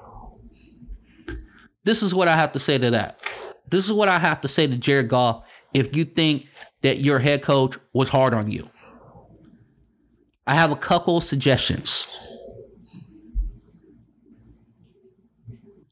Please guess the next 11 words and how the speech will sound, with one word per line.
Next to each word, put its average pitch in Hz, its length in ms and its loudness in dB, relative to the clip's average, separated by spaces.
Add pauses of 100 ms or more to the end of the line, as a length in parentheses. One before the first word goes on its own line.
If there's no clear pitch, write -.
I 135 80 0
hope 185 220 2
you've 190 140 2
grown 156 400 2
from 165 220 -2
this 151 180 0
experience, 139 640 -2
Jared. 131 360 2 (1500)
I 135 140 2
hope 147 320 2
that 135 360 2